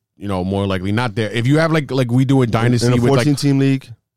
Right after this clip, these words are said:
Speaker 1: No, not even. I
Speaker 2: Not
Speaker 1: s-,
Speaker 2: even?
Speaker 1: I, no,
Speaker 2: All right.
Speaker 1: I, for my fourteen team league, I have, like, six bench spots, and I still have a bunch of other players that I'd rather have there.
Speaker 2: Well,
Speaker 1: I
Speaker 2: the thing is that Devin Funchess was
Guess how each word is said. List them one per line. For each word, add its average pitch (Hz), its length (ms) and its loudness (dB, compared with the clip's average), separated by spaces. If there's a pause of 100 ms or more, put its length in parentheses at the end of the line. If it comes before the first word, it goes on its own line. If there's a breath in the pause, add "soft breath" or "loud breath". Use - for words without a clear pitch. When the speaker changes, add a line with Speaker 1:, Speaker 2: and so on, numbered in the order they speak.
(600)
Speaker 1:
No, 139 240 0
not 98 140 0
even. 113 300 -2
I 104 100 0
Speaker 2:
Not 107 60 2
Speaker 1:
s-, 120 80 0
Speaker 2:
even? 147 120 0
Speaker 1:
I, 101 140 -4
no, 131 140 -2
Speaker 2:
All 117 140 0
right. 104 180 -2
Speaker 1:
I, - 20 0
for 120 140 -6
my 127 100 -2
fourteen 156 340 0
team 151 220 2
league, 151 220 2
I 123 80 2
have, 127 160 0
like, 120 120 0
six 113 220 -4
bench 123 200 -2
spots, 104 260 -2
and 98 80 -2
I - 20 0
still 113 220 -2
have 104 160 -2
a - 20 -4
bunch 101 220 -2
of - 20 0
other 95 80 -2
players 92 240 -2
that 90 80 -6
I'd 90 40 -2
rather 90 220 -2
have 85 160 -6
there. 78 200 -8
Speaker 2:
Well, 156 160 2
Speaker 1:
I 127 60 0
Speaker 2:
the 147 100 0
thing 175 160 2
is 151 100 0
that 127 160 0
Devin 139 240 0
Funchess 117 480 -4
was 107 240 0